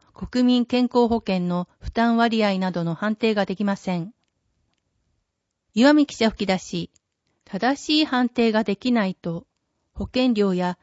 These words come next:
自己負担限度額などで負担が重くなったり、申請などの手間が増えたりすることがありますので、忘れずに申告しましょう。申告の日程や会場は、広報岩見沢一月号の折り込みをご覧ください。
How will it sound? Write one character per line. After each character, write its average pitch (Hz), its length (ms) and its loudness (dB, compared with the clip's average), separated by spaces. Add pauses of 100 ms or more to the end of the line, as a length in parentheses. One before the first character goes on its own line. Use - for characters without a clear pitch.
(160)
自 196 80 -4
己 247 220 0
負 - 120 -2
担 240 260 0
限 233 200 2
度 240 140 2
額 214 240 -2
な 190 140 -2
ど 170 120 -2
で 170 240 -4 (100)
負 - 120 -14
担 226 200 0
が 202 160 2
重 220 180 2
く 254 120 -2
な 240 120 2
っ - 120 -16
た 175 140 -6
り、 165 220 -8 (480)
申 240 280 0
請 233 240 2
な 233 140 2
ど 202 120 0
の 180 120 -2
手 208 140 -4
間 220 140 2
が 190 140 0
増 220 100 0
え 226 80 2
た 208 140 0
り 185 100 -4
す - 120 -10
る 202 100 -4
こ 226 120 -6
と 226 120 -2
が 202 100 -2
あ 180 60 -2
り 190 120 -4
ま 202 120 -2
す - 140 -12
の 175 120 -4
で、 175 220 -4 (440)
忘 185 220 -6
れ 220 140 0
ず 233 120 -2
に 226 120 0
申 240 220 0
告 226 240 -4
し 226 120 -4
ま 214 120 0
し - 160 -6
ょ 185 260 -4
う。 - 1040 -20
申 285 280 2
告 277 240 0
の 254 120 4
日 247 200 2 (100)
程 226 140 0
や 214 340 0
会 220 240 0
場 202 260 0
は、 196 220 0 (180)
広 294 260 0
報 226 180 2
岩 214 160 0
見 208 100 0
沢 170 460 -6
一 208 220 -6
月 247 260 0
号 190 220 0
の 170 280 -2
折 175 200 -2
り - 60 -20
込 233 100 -2
み 220 160 2
を 208 100 0
ご 185 100 0
覧 226 160 0
く 208 100 -10
だ 202 120 -2
さ 196 200 -4
い。 180 140 -8